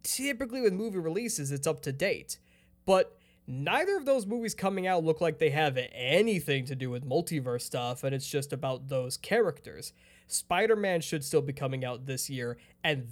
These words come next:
that will have some multiverse elements. But until then,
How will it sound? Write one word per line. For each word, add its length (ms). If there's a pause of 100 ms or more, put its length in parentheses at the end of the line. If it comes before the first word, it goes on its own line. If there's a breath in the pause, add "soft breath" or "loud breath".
that 260
will 140
have 200
some 160
multiverse 600
elements. 500 (380 soft breath)
But 160
until 340
then, 400